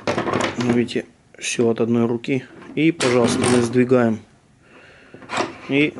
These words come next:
можем, кстати сказать, у меня девятьсот миллиметров, да,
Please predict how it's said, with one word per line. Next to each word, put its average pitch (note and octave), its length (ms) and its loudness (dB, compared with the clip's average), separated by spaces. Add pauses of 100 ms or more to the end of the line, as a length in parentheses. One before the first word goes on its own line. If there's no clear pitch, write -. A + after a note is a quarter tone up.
можем, C3 520 2 (600)
кстати C3 320 0
сказать, C3 400 2
у B2+ 60 2
меня B2 180 4
девятьсот B2 480 0
миллиметров, C3+ 560 0
да, C3 200 0